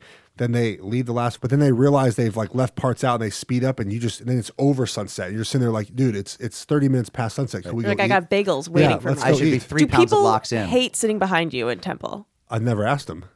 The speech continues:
Speaker 1: I'd assume so.
Speaker 3: <laughs> They're not gonna tell
Speaker 1: I've
Speaker 3: them.
Speaker 1: never had that conversation.
Speaker 3: You mentioned earlier that you do play on Yom Kippur.
Speaker 1: Yes.
Speaker 3: Was that, now, of course, there is the great Jewish sports legend about how Sandy Koufax
Speaker 1: Yeah.
Speaker 3: wouldn't pitch on Yom Kippur in the World Series. Um, was that something that people were expecting of you? Do, do, was there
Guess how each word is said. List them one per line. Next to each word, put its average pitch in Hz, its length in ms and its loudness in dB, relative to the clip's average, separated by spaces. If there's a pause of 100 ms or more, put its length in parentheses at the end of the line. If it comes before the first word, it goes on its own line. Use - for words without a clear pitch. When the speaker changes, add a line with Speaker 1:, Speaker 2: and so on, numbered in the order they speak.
Speaker 1:
I'd 127 160 2
assume 160 400 6
so. - 160 0
Speaker 3:
<laughs> 523 560 4
They're 180 80 0
not 147 140 0
gonna 120 140 -4
tell 135 160 0
Speaker 1:
I've 117 60 -4
Speaker 3:
them. 143 100 2
Speaker 1:
never 156 180 6
had 147 80 2
that 135 80 -2
conversation. 127 640 0
Speaker 3:
You 214 180 -2
mentioned 262 300 -4
earlier 170 240 -2
that 139 120 -6
you 131 100 -8
do 135 200 -6
play 117 200 -4
on 98 100 -6
Yom 92 140 -8
Kippur. 87 360 -12
Speaker 1:
Yes. 117 140 0
Speaker 3:
Was 113 140 -2
that, 131 260 2
now, 131 120 0
of 123 80 -4
course, 147 220 -2
there 127 140 -2
is 131 100 -2
the 117 80 -4
great 117 200 -2
Jewish 113 200 -4
sports - 300 -6
legend 101 260 -6
about 95 220 -8
how 98 80 -12
Sandy 95 260 -10
Koufax 98 300 -6
Speaker 1:
Yeah. 123 160 2
Speaker 3:
wouldn't 101 180 -6
pitch - 240 -8
on 95 120 -6
Yom 92 120 -10
Kippur 92 340 -12
in 92 60 -10
the 92 80 -12
World 95 200 -10
Series. 98 500 -8 (340)
Um, 123 360 2 (220)
was 131 140 -2
that 151 200 2
something 147 360 -4
that 123 340 -4
people 135 260 -8
were 113 340 -2
expecting 143 540 -6
of 131 80 -4
you? 143 160 0
Do, 123 160 -2
do, 113 420 -14
was 127 160 -4
there 110 220 -4